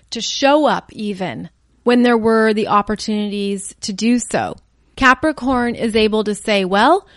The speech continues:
you did this really well, but then in these areas,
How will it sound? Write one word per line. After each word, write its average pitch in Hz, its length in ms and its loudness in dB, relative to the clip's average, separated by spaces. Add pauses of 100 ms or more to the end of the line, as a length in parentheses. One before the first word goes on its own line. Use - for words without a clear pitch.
(160)
you 240 160 2
did 277 280 2
this 349 280 2
really 208 260 4
well, 196 460 2 (100)
but 247 200 2
then 240 280 4 (120)
in 233 160 4
these 359 280 2
areas, 208 680 -2